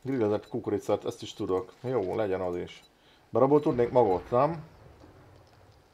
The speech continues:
Jó, egyelőre szerintem azt engedjük el, nem nagyon fontos. Van elég kajám, meg lesz is elég kajám, szóval éjjel nem fogunk veszni. Úgyhogy tök jó lesz. Googolunk? Googolunk.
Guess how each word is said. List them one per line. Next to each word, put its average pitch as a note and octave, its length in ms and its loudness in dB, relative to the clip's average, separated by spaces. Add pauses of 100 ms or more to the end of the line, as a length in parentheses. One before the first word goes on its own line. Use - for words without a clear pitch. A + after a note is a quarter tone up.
(640)
Jó, D3 240 6
egyelőre C#3 460 8
szerintem C3+ 420 2
azt C3 220 0
engedjük A2 440 0
el, G#2+ 120 4
nem A#2+ 120 2
nagyon G#2 260 -2
fontos. G2+ 440 -4
Van C3 220 0
elég A2+ 280 0
kajám, G#2+ 440 4
meg B2 160 0
lesz B2 240 2
is A#2+ 120 -8
elég G#2+ 220 2
kajám, A2+ 320 4
szóval A2+ 260 0
éjjel A#2+ 240 4
nem G#2+ 180 -2
fogunk G2 340 -4
veszni. D3+ 440 0 (640)
Úgyhogy G#2+ 280 -8
tök G#2+ 260 -2
jó G#2 200 0
lesz. C#3 400 0 (340)
Googolunk? G#2 640 -4
Googolunk. F2+ 440 -8